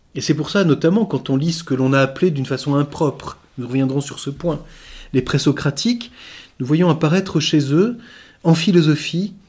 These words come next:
l'usage de certains mots qui, ensuite, ont, auront une fécondité et une postérité très, très large. Le mot être, le mot devenir, le mot âme,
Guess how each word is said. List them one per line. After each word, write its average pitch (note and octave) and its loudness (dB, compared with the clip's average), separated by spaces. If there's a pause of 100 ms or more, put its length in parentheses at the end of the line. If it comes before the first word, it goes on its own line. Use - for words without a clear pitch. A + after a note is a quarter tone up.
(540)
l'usage D#3+ 4
de C#3 4
certains D3 0
mots G#3 2
qui, C#3 -8 (320)
ensuite, - 0
ont, C3+ -2 (260)
auront E3+ 4
une C#3+ 4
fécondité D#3+ 0
et C#3 4
une B2+ 0
postérité D#3 0
très, C3+ -4
très B2 -10
large. D3 0 (720)
Le C3 0
mot D3 6
être, E3 -4 (280)
le C3 -2
mot C3+ 2
devenir, D3+ 0 (440)
le C3+ 2
mot D3 4
âme, D#3+ -2